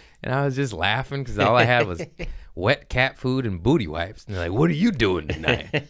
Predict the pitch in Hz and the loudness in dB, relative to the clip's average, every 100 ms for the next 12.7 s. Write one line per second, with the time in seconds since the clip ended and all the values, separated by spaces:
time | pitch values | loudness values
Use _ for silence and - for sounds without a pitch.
0 | 170 - - 95 98 82 147 117 73 64 | -8 -8 -6 -6 -4 0 0 0 -4 -12
1 | - - - 98 82 - 123 101 104 92 | -18 -20 -10 -8 -8 -4 -4 -4 -6 -6
2 | 82 - - 73 87 139 - 139 135 - | -4 -2 0 -2 0 0 -2 -6 -10 -12
3 | - - 294 - - - - - - - | -16 -16 -18 -18 -20 -20 -20 -20 -12 -4
4 | 165 135 92 - - 110 107 92 - - | 0 0 -2 -8 -10 -4 -2 -2 -4 -6
5 | - - - - - - - - 494 - | -6 -6 -4 -4 -2 -2 -4 -2 -2 -2
6 | - 1077 - - - - - - - - | -8 -8 -12 -12 -14 -10 -10 -12 -16 -18
7 | - - - - - 151 131 78 104 147 | -18 -20 -18 -4 0 2 0 0 -2 -2
8 | - 135 - - 87 - - - 139 87 | 0 0 0 -4 -8 -8 -8 -4 -4 -6
9 | 82 87 - - 147 - 185 - 208 - | -6 -6 -4 -4 -2 -2 -2 -6 -10 -12
10 | 254 - - - - - 107 120 113 110 | -20 -18 -20 -18 -20 -8 -2 -2 0 2
11 | 131 127 107 - - 196 151 90 82 82 | 2 2 0 -4 0 0 0 -2 -2 0
12 | 82 80 78 - 98 73 | 0 0 -4 -2 -2 -2